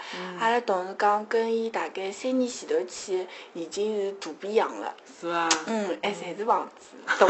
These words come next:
Speaker 2: 了。
Speaker 1: <laughs> 可以。
Speaker 2: 房地产侪是房子。
Speaker 1: 嗯。
Speaker 2: 而且阿拉跑到一只地方，就大家下车了，对伐？就开始，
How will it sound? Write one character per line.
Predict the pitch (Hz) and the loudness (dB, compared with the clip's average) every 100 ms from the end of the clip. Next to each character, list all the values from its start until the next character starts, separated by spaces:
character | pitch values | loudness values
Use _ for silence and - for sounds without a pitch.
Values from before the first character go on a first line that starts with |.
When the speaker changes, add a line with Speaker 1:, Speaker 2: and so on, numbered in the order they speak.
| 311 | 10
Speaker 2:
了。 | 190 - | 8 2
Speaker 1:
<laughs> | 320 - | 0 -4
可 | - 254 | 4 4
以。 | 240 | 4
Speaker 2:
房 | 226 190 190 - | 6 8 8 6
地 | 220 | -6
产 | 226 190 170 | -4 -6 0
侪 | 185 | 2
是 | 214 | 4
房 | 233 220 214 | 4 2 0
子。 | 208 480 | -6 -14
Speaker 1:
嗯。 | - - - - - | -16 -16 -14 -12 -10
Speaker 2:
而 | - 214 214 | -2 -2 -2
且 | - | -2
阿 | 214 | -2
拉 | 220 | 0
跑 | 190 170 | 0 2
到 | 180 | 4
一 | 190 | 2
只 | 185 180 | 2 -4
地 | 170 | -6
方， | 147 175 180 - - - - | -6 -6 -6 -10 -16 -16 -6
就 | - 202 156 - - - - - - - - - | 2 2 2 -4 -16 -18 -18 -18 -18 -20 -18 -2
大 | 170 | 0
家 | 180 190 | 4 2
下 | 190 180 180 | 2 -2 -4
车 | 180 - | -4 0
了， | 220 175 | 2 4
对 | |
伐？ | 156 110 - | 4 2 -2
就 | 175 | -6
开 | - | -6
始， | - - 165 113 | -8 -6 -4 -4